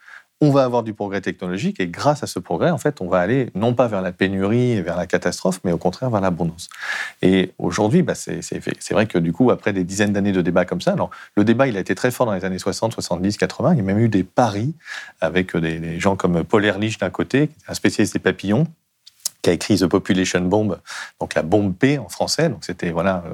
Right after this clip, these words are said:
un, un des plus grands, enfin des plus connus, euh, néo-malthusiens. Et puis en face, des gens comme Julian Simon, qu'on a un peu oublié, mais des économistes qui n'ont d'ailleurs même pas été traduits, et qui expliquaient que plus on allait être nombreux,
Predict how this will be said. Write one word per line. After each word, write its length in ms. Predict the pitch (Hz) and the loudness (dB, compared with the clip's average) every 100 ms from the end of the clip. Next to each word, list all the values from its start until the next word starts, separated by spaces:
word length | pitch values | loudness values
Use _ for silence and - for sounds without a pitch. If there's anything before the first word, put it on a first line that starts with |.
| 85 | -8
un, 160 | 90 82 90 113 113 | -2 0 2 2 4
un 120 | 110 | 2
des 120 | 101 | 2
plus 180 | - 101 | 0 -4
grands, 440 | 95 104 104 87 - - - - | 0 0 2 -2 -6 -14 -14 -12
enfin 160 | - 110 | -2 -2
des 100 | 123 | -2
plus 200 | - 110 | 0 2
connus, 360 | 123 127 135 110 | 2 2 2 0
euh, 360 | 90 85 87 | -2 -4 -4
néo-malthusiens. 760 | 87 98 101 90 - 92 147 208 - - - - | -2 0 2 0 0 0 2 0 -6 -16 -14 -4
Et 80 | - | -2
puis 180 | - 143 | 2 2
en 80 | |
face, 300 | 98 135 - | 4 2 0
des 220 | 92 87 85 | -6 -4 -4
gens 160 | 110 | -4
comme 280 | 101 90 90 87 | -2 -4 -4 0
Julian 280 | 110 113 110 | 2 2 2
Simon, 420 | 98 95 107 131 | 0 0 0 0
qu'on 140 | 92 | -2
a 60 | 92 | -2
un 60 | |
peu 120 | 85 107 | 0 0
oublié, 320 | 90 85 104 | 0 -2 0
mais 80 | 110 | 0
des 160 | 90 | -2
économistes 440 | 87 90 85 107 - | -2 0 0 0 0
qui 80 | |
n'ont 40 | 90 | 0
d'ailleurs 180 | 87 95 | 2 2
même 140 | 90 | 0
pas 100 | 107 | 0
été 160 | 101 90 | 0 -2
traduits, 420 | - 87 107 160 - - - - | -2 0 2 0 -4 -14 -6 -4
et 80 | |
qui 140 | - 95 | 0 0
expliquaient 400 | - - - 127 | 0 -2 0 0
que 100 | 76 | 0
plus 300 | - - 151 | -6 0 2
on 160 | 120 | 4
allait 160 | 98 92 | 4 2
être 160 | 90 104 | 0 0
nombreux, 400 | 101 95 123 | 0 2 2